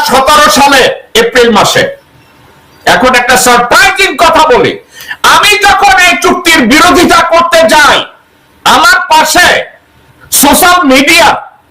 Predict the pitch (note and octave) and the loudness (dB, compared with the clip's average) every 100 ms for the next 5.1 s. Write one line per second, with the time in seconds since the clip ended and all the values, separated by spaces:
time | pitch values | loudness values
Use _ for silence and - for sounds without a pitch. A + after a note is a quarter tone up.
0 | - A#3 A#3 B3 C#4+ G3 A3+ A3+ G#3 - | -4 -4 0 2 2 2 2 2 0 -2
1 | C#3+ B2 - - _ _ _ _ _ - | -2 -2 -4 -10 _ _ _ _ _ -16
2 | - D3+ E4 D#4+ G4+ G4 F#4+ F#4+ E4+ - | -2 2 2 0 -2 0 0 0 -2 0
3 | C#4+ - - _ _ - - - - - | -2 -2 -8 _ _ -18 -18 -18 -20 -20
4 | - - - _ - - - - - - | -20 -20 -20 _ -20 -20 -20 -20 -10 -2
5 | D#4 | 0